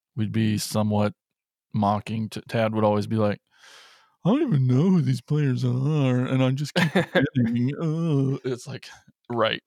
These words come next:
Speaker 1: So we're, half the time, we're like, "I don't know if I believe him because he's kicking a lot of ass." <laughs>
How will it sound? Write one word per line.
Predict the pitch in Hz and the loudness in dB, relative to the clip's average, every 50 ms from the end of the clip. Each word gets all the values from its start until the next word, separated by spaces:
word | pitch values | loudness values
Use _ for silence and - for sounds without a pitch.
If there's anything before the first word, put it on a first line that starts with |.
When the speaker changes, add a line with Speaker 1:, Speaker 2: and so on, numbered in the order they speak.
| - | -6
Speaker 1:
So | 117 - - 131 123 | -4 0 2 2 4
we're, | 123 127 120 120 | 4 4 2 4
half | - 131 139 139 | 4 2 2 2
the | - 135 | 0 -2
time, | - - 107 104 | 0 2 2 2
we're | 107 104 | 2 2
like, | 101 98 104 - - | 2 0 0 -2 -2
"I | - | 0
don't | 302 320 - - | 0 0 0 0
know | 113 104 | -2 -2
if | - - | -2 -4
I | 95 | -4
believe | 170 - 82 90 95 98 90 | -2 -2 -2 -2 -2 -2 -2
him | - 87 92 95 - | -4 -4 -4 -4 -4
because | 104 95 - 104 95 104 104 | -6 -4 0 0 0 0 0
he's | - 123 120 120 - - | 0 -2 -4 -4 -6 -4
kicking | - 254 - - 120 | -4 -4 0 0 0
a | 117 127 | 0 2
lot | - 180 - - | 2 2 0 0
of | - | -2
ass." | - - - - - - 127 | -4 -4 -4 -4 -2 -2 -2
<laughs> | - | -2